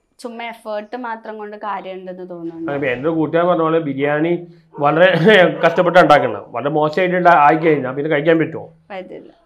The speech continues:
Speaker 2: അല്ല, ആ സിനിമ നന്നാക്കാനുള്ള റെസ്പോൺസിബിലിറ്റി അവർക്കുണ്ട്.
Speaker 1: അവർക്കുണ്ട്. ഓക്കെ.
Speaker 2: പിന്നെ പണ്ടല്ല ഡയ-, പ്രൊഡ്യൂസേഴ്സ് വീട് വിറ്റയ്ക്കാണ് സിനിമ ചെയ്തോണ്ടിരുന്നത്.
Speaker 1: ഉം.
Speaker 2: ഇന്നിപ്പോ സിനിമ പല ന-, പല സിനിമയും ചെയ്യുമ്പോൾ ബ്ലാക്ക് മണി വൈറ്റ് ആക്കാനും
Speaker 1: ഉം.
Speaker 2: പെണ്ണുങ്ങൾ കൂടെ നടക്കാൻ, നടിമാരൊപ്പം നടക്കാൻ വേണ്ടി
Speaker 1: ഉം.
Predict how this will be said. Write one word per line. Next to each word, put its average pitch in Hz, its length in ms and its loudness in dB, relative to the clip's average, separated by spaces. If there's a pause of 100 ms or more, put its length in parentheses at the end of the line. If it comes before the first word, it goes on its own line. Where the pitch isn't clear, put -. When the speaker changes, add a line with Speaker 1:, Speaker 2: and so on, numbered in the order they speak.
Speaker 2:
അല്ല, 135 120 2
ആ 135 60 2
സിനിമ 156 300 -2
നന്നാക്കാനുള്ള 185 600 4
റെസ്പോൺസിബിലിറ്റി 185 520 -2
അവർക്കുണ്ട്. 156 400 2
Speaker 1:
അവർക്കുണ്ട്. 196 500 -8
ഓക്കെ. 175 400 -16
Speaker 2:
പിന്നെ 160 460 -4 (200)
പണ്ടല്ല 196 500 2
ഡയ-, 160 460 2
പ്രൊഡ്യൂസേഴ്സ് 165 520 -2
വീട് 165 340 0
വിറ്റയ്ക്കാണ് 156 420 -2
സിനിമ 135 180 -2
ചെയ്തോണ്ടിരുന്നത്. 127 520 -4
Speaker 1:
ഉം. 175 200 -14 (100)
Speaker 2:
ഇന്നിപ്പോ 190 480 -4
സിനിമ 170 340 0
പല 156 200 -2
ന-, 165 380 -4
പല 151 140 -2
സിനിമയും 160 260 -2
ചെയ്യുമ്പോൾ 139 340 -4 (440)
ബ്ലാക്ക് 151 300 2
മണി 165 100 2
വൈറ്റ് 143 220 2
ആക്കാനും 123 380 2
Speaker 1:
ഉം. 185 280 -12 (400)
Speaker 2:
പെണ്ണുങ്ങൾ 160 320 0
കൂടെ 156 160 0
നടക്കാൻ, 135 320 0
നടിമാരൊപ്പം 147 500 2
നടക്കാൻ 131 300 0
വേണ്ടി 113 380 -10
Speaker 1:
ഉം. 185 360 -16